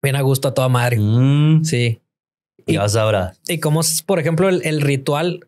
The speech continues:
Speaker 1: de grabar? O sea, des-, antes de que llegas, están acomodando las cámaras,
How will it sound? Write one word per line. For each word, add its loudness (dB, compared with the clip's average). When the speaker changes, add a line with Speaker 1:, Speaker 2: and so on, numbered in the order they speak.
Speaker 1:
de 2
grabar? -2
O 0
sea, -2
des-, -2
antes -2
de 0
que -4
llegas, 0
están -2
acomodando 0
las -2
cámaras, -2